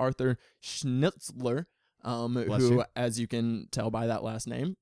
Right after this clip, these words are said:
Speaker 1: Jewish man,
Speaker 2: Mm-hmm.
Speaker 1: and a lot of, um, uh, Bill's character in it, uh, had a different name in the book, but, uh, like, a lot of that character was also Jewish. So, like,
Speaker 2: Mm-hmm.
Speaker 1: so, like, the scenes of, like, the hecklers later when they're, like,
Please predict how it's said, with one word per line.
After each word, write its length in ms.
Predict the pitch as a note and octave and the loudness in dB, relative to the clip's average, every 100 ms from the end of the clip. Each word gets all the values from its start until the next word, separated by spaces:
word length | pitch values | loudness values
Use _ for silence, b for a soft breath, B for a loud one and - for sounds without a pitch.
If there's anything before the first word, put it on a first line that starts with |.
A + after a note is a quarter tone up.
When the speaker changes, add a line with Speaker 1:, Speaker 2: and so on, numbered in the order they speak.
| B2 | -8
Speaker 1:
Jewish 400 | G#2+ G#2+ A#2+ B2 | -4 -2 -2 -2
man, 380 | A#2 G#2+ B2 | -2 -2 -2
Speaker 2:
Mm-hmm. 120 | C#3 G#2+ | -2 -2
Speaker 1:
and 360 | A#2 A2+ A2+ - | -2 0 -2 -2
a 80 | |
lot 380 | A2 A2 A2 A2+ A2+ | -4 -2 -4 -4 -4
of, 440 | A2+ A2 A2+ - - | -2 -2 -4 -8 -8
um, 400 | A#2 A2 A2 G#2+ _ _ _ _ _ - - | -6 -4 -6 -8 _ _ _ _ _ -16 -4
uh, 140 | A#2+ | -2
Bill's 520 | G#2 C3 B2+ A#2+ A2+ - | -2 0 0 0 -2 -6
character 640 | - B2+ B2 - A2+ A#2 - | -2 0 0 -2 -4 -2 -2
in 180 | C3+ | -2
it, 220 | A2+ A2 - | 0 -4 -4
uh, 300 | A2+ A2 A2+ - _ | -4 -4 -6 -10 _
had 180 | - A#2+ | -10 -8
a 60 | A2+ | -6
different 300 | A2 - - | -8 -6 -6
name 180 | A2 A2+ | -6 -6
in 60 | |
the 60 | A2+ | -8
book, 220 | G#2+ A#2+ - | -8 -10 -6
but, 220 | A2+ G#2+ _ _ _ - | -6 -6 _ _ _ -12
uh, 260 | A#2+ G#2+ G#2+ | -10 -8 -10
like, 340 | A2 A2 - _ _ _ - | -12 -12 -16 _ _ _ -10
a 60 | A2+ | -8
lot 240 | A2+ A2 | -6 -6
of 180 | A2 G#2+ G#2+ - G#2+ | -6 -8 -14 -20 -10
that 240 | B2 - | -8 -8
character 340 | C3 A2 A2+ A2 | -8 -8 -4 -4
was 220 | A2 G#2+ | -4 -6
also 320 | A2+ - A2 | -8 -8 -10
Jewish. 520 | G#2+ A2+ A#2 A#2 - | -8 -8 -6 -8 -8
So, 100 | B2 | -6
like, 220 | A2+ G#2+ | -4 -4
Speaker 2:
Mm-hmm. 120 | G2+ F#2 - | -4 -6 -12
Speaker 1:
so, 140 | - C#3 | -8 -4
like, 160 | B2+ | -4
the 80 | - | -2
scenes 420 | - C3+ A#2+ A#2+ | -2 0 0 0
of, 100 | A#2 A#2 | -2 -4
like, 120 | A2 | -6
the 60 | A2+ | -6
hecklers 560 | A#2+ - B2 A#2+ A2+ | -6 -4 -2 -2 -2
later 320 | A#2+ A#2 A#2 | -2 -2 0
when 200 | A2+ A2+ | -2 -4
they're, 220 | A2 A2+ A#2 | -8 -8 -8
like, 280 | A2 A2 | -8 -12